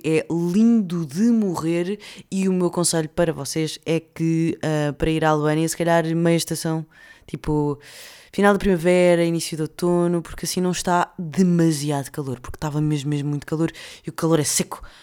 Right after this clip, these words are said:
Pá, tá calor, fica, fa-, faz mesmo calor.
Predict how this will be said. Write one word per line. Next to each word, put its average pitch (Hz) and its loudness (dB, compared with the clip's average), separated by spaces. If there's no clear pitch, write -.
Pá, 185 6
tá - -8
calor, 160 2
fica, - -12
fa-, 147 -14
faz 202 -2
mesmo 269 4
calor. 285 0